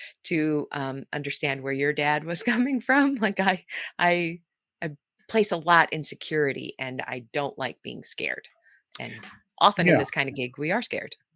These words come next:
Speaker 2: Well, and, and, uh, writing, uh, to, to make a living as a writer has always been challenging, although we hear
Speaker 1: Yeah.
Speaker 2: from a lot of colleagues about,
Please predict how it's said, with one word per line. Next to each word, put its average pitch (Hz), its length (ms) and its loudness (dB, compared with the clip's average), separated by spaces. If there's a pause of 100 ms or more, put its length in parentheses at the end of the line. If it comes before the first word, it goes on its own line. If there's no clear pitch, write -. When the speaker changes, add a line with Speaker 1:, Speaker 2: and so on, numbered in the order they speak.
(580)
Speaker 2:
Well, 185 200 12
and, 185 220 4
and, 160 340 4
uh, 147 300 8 (840)
writing, 175 640 6
uh, 123 540 -2 (1160)
to, 117 100 -10
to 151 140 -8
make 147 260 2
a 127 40 2
living 135 320 6
as 90 100 -4
a 92 60 -6
writer 92 420 -4
has 98 100 -2
always 117 340 6
been 92 180 -4
challenging, 92 540 -2
although 123 240 2
we 135 180 6
hear 135 200 4
Speaker 1:
Yeah. 127 80 -12
Speaker 2:
from 131 100 -4
a 120 40 -2
lot 123 200 6
of 110 80 -4
colleagues 123 520 4
about, 113 320 0